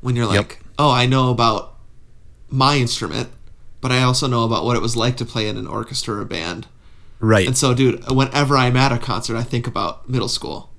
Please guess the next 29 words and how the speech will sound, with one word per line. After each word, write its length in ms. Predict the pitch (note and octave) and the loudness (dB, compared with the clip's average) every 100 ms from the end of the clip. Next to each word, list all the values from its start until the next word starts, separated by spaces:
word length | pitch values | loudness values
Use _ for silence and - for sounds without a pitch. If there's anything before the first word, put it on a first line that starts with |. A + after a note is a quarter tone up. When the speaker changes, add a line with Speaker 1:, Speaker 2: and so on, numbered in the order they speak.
| - | -4
Speaker 1:
and 100 | B2+ | -2
high 100 | A#2+ | -2
school. 380 | B2+ - - - - - - - - | -4 -6 -12 -14 -18 -18 -20 -20 -2
Speaker 2:
Yeah, 220 | G#2 A#2+ - - | 2 2 0 -4
totally. 280 | - C3 D3+ | 0 2 2
Well, 220 | C3 C3+ - | 4 2 2
our, 360 | G#2 C3+ D3 - | 2 4 4 0
so 160 | - | 0
our 140 | A#2 C#3+ | 2 2
target 360 | - B2 C3 | 2 2 2
audience, 600 | G#2+ F#2+ A2 C3+ - - - - - | 2 2 2 0 -2 -6 -8 -10 -2
Speaker 1:
Uh-huh. 240 | C#3+ B2+ E3 - | 2 2 -2 -2
Speaker 2:
at 120 | A#2 A2+ | 0 2
least 180 | B2+ | 2
in 140 | B2 A#2+ | 2 2
the 80 | G2+ | 2
Florida 300 | - A#2 G#2 | 2 2 4
Orchestra, 360 | F#2 F2+ - | 0 -2 -4
I 80 | G2 | 0
haven't 220 | G#2 G#2+ | 0 0
been 160 | F2 G2+ | -2 -2
on 140 | F2+ | -2
any 160 | F2 F#2 | -2 -2
marketing 540 | F2+ F2 - E2 D#2+ | -2 -2 -4 -6 -6
for 160 | D#2 F2 | -6 -4
A 80 | C#2+ | -2
S 180 | F2 - | -2 -2
O 120 | F2+ | -2
yet. 240 | F2 G2 | 0 0